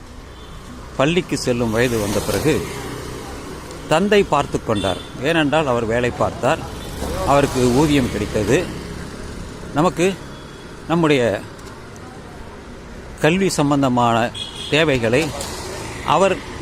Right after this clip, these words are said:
நிறைவு செய்தார். அடுத்தபடியாக கல்லூரி, அதன் பிறகு நாம்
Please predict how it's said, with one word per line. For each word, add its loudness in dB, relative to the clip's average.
நிறைவு 6
செய்தார். 2
அடுத்தபடியாக 4
கல்லூரி, 2
அதன் 4
பிறகு 4
நாம் 2